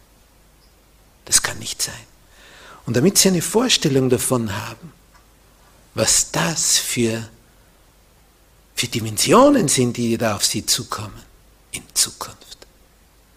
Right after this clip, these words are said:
diese Verherrlichung auf dem Berge. Nun, das war das eine, denn das war in dieser Nacht. Die ganze Nacht waren sie auf diesem Berg. Mose und Elia verschwanden wieder.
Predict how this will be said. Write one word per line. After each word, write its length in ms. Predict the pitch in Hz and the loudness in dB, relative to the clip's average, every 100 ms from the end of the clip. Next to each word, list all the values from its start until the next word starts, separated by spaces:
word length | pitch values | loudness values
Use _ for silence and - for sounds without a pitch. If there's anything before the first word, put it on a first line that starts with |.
| _ - | _ -6
diese 220 | 92 107 | -4 -4
Verherrlichung 800 | 85 90 101 90 117 - 120 127 _ _ - | -4 -4 -6 -8 -10 -8 -10 -12 _ _ -12
auf 100 | - | -10
dem 180 | 113 104 | -10 -16
Berge. 160 | - - - - _ _ _ _ _ _ _ - - - - - - - - - - - | -16 -16 -20 -20 _ _ _ _ _ _ _ -20 -18 -18 -18 -20 -20 -20 -20 -20 -20 -2
Nun, 260 | 208 160 113 - | 4 4 4 -6
das 200 | - 98 | -4 0
war 80 | 110 | 4
das 220 | 120 160 | 6 6
eine, 340 | 180 151 110 90 - - - | 6 4 0 -6 -16 -10 0
denn 400 | 107 104 101 87 - - _ _ - | 0 0 -6 -10 -20 -20 _ _ -8
das 340 | 110 - 101 | -2 -2 2
war 440 | 90 90 92 110 - - _ _ _ | 2 2 0 -6 -14 -20 _ _ _
in 160 | - 85 | -14 -10
dieser 300 | - - 117 | -4 -2 -2
Nacht. 360 | 127 - - - | -4 -6 -16 -16
Die 60 | |
ganze 320 | 80 85 - 107 | -14 -6 -4 -4
Nacht 320 | 104 - - | -2 -4 -2
waren 200 | 85 85 | -6 -6
sie 140 | - | -10
auf 120 | - | -10
diesem 300 | - - - | -10 -10 -10
Berg. 280 | - - - - - _ - _ _ - | -12 -16 -16 -20 -20 _ -20 _ _ -2
Mose 280 | 127 120 123 | 2 4 4
und 100 | 117 | 4
Elia 340 | 113 120 135 | 4 6 4
verschwanden 680 | 131 117 - 113 127 139 139 | 4 2 4 2 0 -6 -6
wieder. 260 | 156 208 | -6 -8